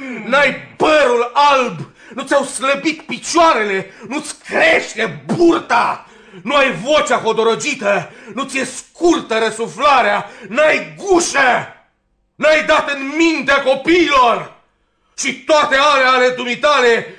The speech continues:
nu sunt niște hârburi? Și mai ai neobrăzarea să spui că ești tânăr?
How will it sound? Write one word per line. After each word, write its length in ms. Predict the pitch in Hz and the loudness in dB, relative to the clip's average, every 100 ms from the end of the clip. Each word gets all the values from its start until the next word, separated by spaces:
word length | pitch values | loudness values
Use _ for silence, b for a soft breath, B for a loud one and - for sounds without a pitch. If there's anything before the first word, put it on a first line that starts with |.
| 208 | -8
nu 140 | 254 285 | -6 -4
sunt 260 | 277 262 | -6 -6
niște 360 | 269 - 277 - - | -6 -4 -2 -2 -4
hârburi? 760 | 381 381 349 269 262 196 139 _ _ _ _ _ _ _ _ b b | 2 4 2 0 -2 -2 -8 _ _ _ _ _ _ _ _ b b
Și 100 | 247 | -4
mai 140 | 254 | 2
ai 280 | 302 330 311 | 4 4 4
neobrăzarea 920 | 285 285 277 262 277 311 311 269 262 | 2 0 2 2 2 4 2 2 2
să 120 | 254 262 | 0 -4
spui 320 | 220 320 214 | -4 -4 -2
că 80 | 285 | -2
ești 280 | 254 - - b b b - | -2 -6 -18 b b b -2
tânăr? 800 | - 381 415 392 311 - - | 4 4 4 4 2 0 -10